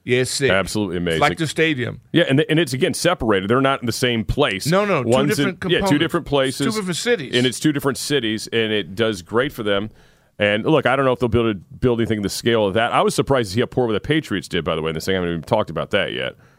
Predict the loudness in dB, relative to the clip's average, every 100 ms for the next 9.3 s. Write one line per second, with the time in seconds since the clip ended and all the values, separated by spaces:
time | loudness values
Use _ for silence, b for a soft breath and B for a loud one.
0 | b 2 2 0 0 0 0 0 0 0
1 | 0 -2 -2 -2 -2 -2 -4 -4 -6 -4
2 | -4 -6 b b b b -2 0 0 -2
3 | -4 -4 -2 -2 -4 -2 -4 -2 -4 -4
4 | -4 -6 -8 _ _ _ _ _ _ -4
5 | -4 -2 0 2 2 -2 0 0 2 0
6 | 0 0 0 2 2 2 0 0 0 -2
7 | -10 -16 _ 0 2 2 0 0 -2 _
8 | _ _ _ _ _ -4 -2 2 4 4
9 | 2 -4 -12